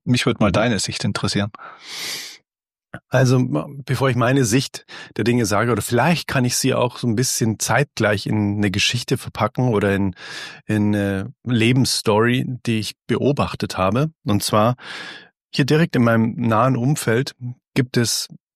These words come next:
Speaker 2: ähm, eine Person, die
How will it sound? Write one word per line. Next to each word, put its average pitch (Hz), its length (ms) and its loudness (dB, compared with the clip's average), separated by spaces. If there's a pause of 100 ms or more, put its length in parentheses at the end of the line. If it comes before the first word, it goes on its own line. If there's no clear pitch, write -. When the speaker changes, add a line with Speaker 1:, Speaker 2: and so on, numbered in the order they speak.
(480)
Speaker 2:
ähm, 101 180 0
eine 107 180 0
Person, 104 600 0 (840)
die 117 440 2